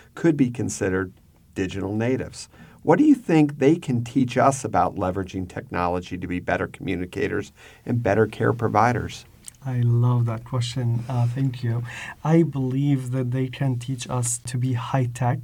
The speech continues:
Speaker 2: without losing the human touch. I truly believe in the next generation leading us in that way. I really believe that they can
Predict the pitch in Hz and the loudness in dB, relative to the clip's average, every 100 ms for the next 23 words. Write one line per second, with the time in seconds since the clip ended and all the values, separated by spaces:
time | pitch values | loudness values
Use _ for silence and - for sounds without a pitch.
0 | - 127 127 120 120 120 120 120 120 123 | -8 -2 2 2 4 4 2 0 0 2
1 | 120 117 117 113 110 120 117 113 107 117 | 2 4 4 4 2 2 4 2 -4 -8
2 | 120 - 110 - - 131 143 131 123 127 | -8 -6 -8 -8 -4 0 2 2 0 0
3 | 123 123 - 127 120 123 123 - 120 117 | -2 -6 -2 0 2 2 0 -2 2 2
4 | 120 117 120 120 123 135 127 123 120 120 | 2 0 -2 -2 2 2 2 -2 -2 0
5 | 120 120 120 120 120 120 120 120 131 160 | 2 2 2 0 0 0 0 2 4 2
6 | 139 135 135 135 123 123 127 120 120 120 | 2 0 0 0 -2 -2 0 4 4 2
7 | - 123 127 120 139 131 123 | -4 -2 -2 -2 0 2 0